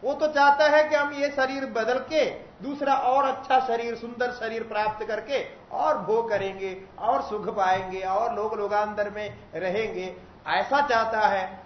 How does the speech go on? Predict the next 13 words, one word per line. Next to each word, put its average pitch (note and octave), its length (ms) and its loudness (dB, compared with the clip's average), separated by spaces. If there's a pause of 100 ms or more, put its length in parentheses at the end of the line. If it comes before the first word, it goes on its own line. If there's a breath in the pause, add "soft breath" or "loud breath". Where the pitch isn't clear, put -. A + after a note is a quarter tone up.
और A3+ 180 2
उनको A3+ 260 -2
आपने G#3+ 320 4
परमात्मा G#3 520 -2
में A#3 160 -2
भेज G3+ 220 -2
दिया। A#3+ 260 0
परमात्मा C4 680 0
क्या C#4 200 2
है? - 360 -4
गुमसुम D#4 280 -8
अवस्था E4 380 0
है C4 140 -8